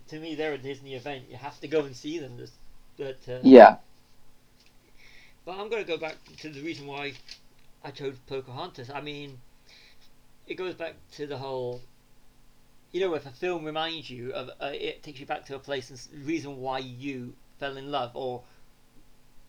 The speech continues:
Speaker 1: rediscovered something. And Pocahontas, no matter, I mean, no, you know, I know, I know it's, it, it's not the, the most popular, but to me,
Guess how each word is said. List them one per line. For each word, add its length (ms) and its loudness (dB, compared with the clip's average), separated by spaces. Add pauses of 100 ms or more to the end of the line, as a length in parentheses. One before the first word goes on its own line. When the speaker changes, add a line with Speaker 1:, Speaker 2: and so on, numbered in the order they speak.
(100)
Speaker 1:
rediscovered 600 -6
something. 400 -14
And 160 -16
Pocahontas, 640 -12
no 100 -12
matter, 320 -6 (1040)
I 40 -14
mean, 440 -8 (580)
no, 100 -10
you 200 -4
know, 120 0
I 40 0
know, 160 -2
I 220 -6
know 160 -4
it's, 200 -10
it, 100 -12
it's 300 -14
not 200 -12
the, 60 -16 (120)
the 80 -10
most 220 -10
popular, 520 -12
but 180 -16 (280)
to 100 -14
me, 420 -10